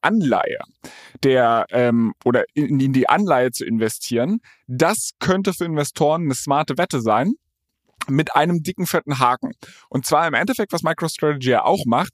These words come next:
ist eine Versicherung auf Bitcoin zu verkaufen. Weil du zahlst sechs Prozent Premium oder null Komma sechs Prozent, hattest du gesagt, an Zinsen.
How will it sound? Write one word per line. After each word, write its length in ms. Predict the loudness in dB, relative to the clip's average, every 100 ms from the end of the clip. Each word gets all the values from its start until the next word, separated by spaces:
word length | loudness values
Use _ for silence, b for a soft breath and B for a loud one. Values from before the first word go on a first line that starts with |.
| _
ist 280 | -4 -4 -4
eine 200 | -2 0 0
Versicherung 680 | 0 0 2 2 0 -2 -6 _ 0
auf 160 | 0
Bitcoin 400 | 0 -2 0 -2
zu 100 | -2
verkaufen. 540 | -8 -6 -4 -4 -6 -14 B B B 0
Weil 420 | 2 4 2 -2 -12 -4
du 160 | -2
zahlst 400 | 0 2 0 0
sechs 220 | -2 -4 -4
Prozent 420 | -6 -2 -2 -2
Premium 480 | -2 0 2 0 0
oder 160 | 0 2
null 120 | 2
Komma 220 | 0 -2
sechs 160 | -4 -6
Prozent, 320 | -6 -4 -4
hattest 180 | -6 -8
du 40 |
gesagt, 280 | -4 -4 -2
an 80 | -2
Zinsen. 380 | -2 0 -2